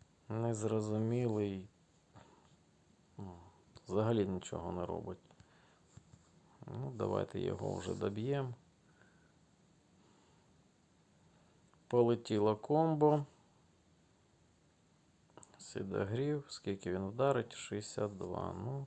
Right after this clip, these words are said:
таке собі. Так, давайте, напевно, Джаріфа будемо пробивати.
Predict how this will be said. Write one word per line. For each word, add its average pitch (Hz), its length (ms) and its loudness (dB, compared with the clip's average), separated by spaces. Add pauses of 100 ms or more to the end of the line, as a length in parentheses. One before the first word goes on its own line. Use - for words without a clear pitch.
таке - 400 -10
собі. - 460 -10 (1000)
Так, 139 540 -2
давайте, 98 500 2
напевно, 95 560 -2
Джаріфа 104 520 0
будемо 90 480 -4
пробивати. 90 840 -2